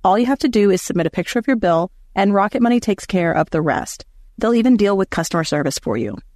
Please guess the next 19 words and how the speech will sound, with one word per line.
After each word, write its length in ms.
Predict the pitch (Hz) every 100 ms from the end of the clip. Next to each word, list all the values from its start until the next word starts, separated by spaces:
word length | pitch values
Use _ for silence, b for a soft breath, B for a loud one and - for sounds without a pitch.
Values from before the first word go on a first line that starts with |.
| - -
Rocket 280 | 220 -
Money 200 | 233 226
has 180 | 208 196
over 180 | 175 160
five 400 | - 190 208 220
million 360 | 202 196 196 180
users 360 | 160 165 165
and 120 | -
has 100 | 165
saved 300 | - 180 185
a 60 | 214
total 300 | - 185 180
of 100 | -
five 280 | - 185 214 -
hundred 400 | 208 214 220 208 -
million 640 | 190 190 233 185 170 196 - - - 202
in 120 | 190
canceled 400 | - 160 165 165
subscriptions, 680 | 165 - 147 - 101 -